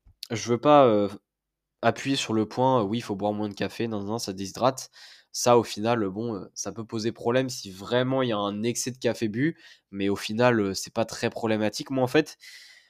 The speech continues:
là où je veux prévenir, c'est surtout de la prévention, là, c'est que le café, en fait, n-, n'hydrate pas. Euh, même si, en fait, on met de l'eau dans le café, vu que le café a un hési-, un effet déshydratant,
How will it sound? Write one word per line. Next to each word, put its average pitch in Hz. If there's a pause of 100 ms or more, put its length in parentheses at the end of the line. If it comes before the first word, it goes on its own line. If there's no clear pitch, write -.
(240)
là 120
où 147
je 131
veux 123
prévenir, 131
c'est 107
surtout -
de 131
la 117
prévention, 101
là, 143
c'est 113
que -
le 123
café, 120
en 139
fait, 127
n-, 107
n'hydrate 120
pas. 113
Euh, 95 (1300)
même 123
si, 131
en 120
fait, 147
on 117
met 107
de 98
l'eau 143
dans 131
le 107
café, 147 (500)
vu 113
que 147
le 135
café 127
a 135
un 127
hési-, 117
un 107
effet 123
déshydratant, 120